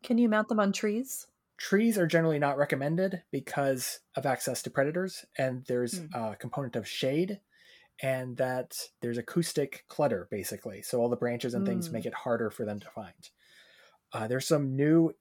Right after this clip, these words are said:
Speaker 2: more innovative designs that mimic the exfoliating bark of trees, and those may be more attractive if they were placed there, but a lot of the bat house research is ongoing.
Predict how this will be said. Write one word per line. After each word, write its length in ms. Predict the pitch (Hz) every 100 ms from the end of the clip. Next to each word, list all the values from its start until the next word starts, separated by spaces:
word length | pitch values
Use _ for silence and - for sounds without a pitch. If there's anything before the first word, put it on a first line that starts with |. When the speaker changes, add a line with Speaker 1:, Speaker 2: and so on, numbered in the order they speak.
| -
Speaker 2:
more 220 | 131 131
innovative 440 | 135 143 147 143
designs 500 | 147 147 131 143 135
that 300 | 127 117 117 _ _
mimic 420 | 135 127 127 120 -
the 220 | 117 113
exfoliating 640 | 110 - 123 120 120 110
bark 220 | 107 113 160
of 80 | -
trees, 380 | 190 202 208 -
and 120 | 139
those 180 | 160 160
may 80 | 147
be 120 | 147
more 160 | 135 127
attractive 680 | 113 135 127 117 104 - _ _ _ _
if 100 | -
they 100 | -
were 120 | 117 107
placed 320 | 113 107 -
there, 160 | 104 101
but 240 | 113 117 -
a 40 |
lot 160 | 139 151
of 60 |
the 60 | 123
bat 260 | 123 127
house 220 | 127 117 120
research 340 | 107 110 107
is 100 | 104
ongoing. 640 | 104 104 95 113 90 -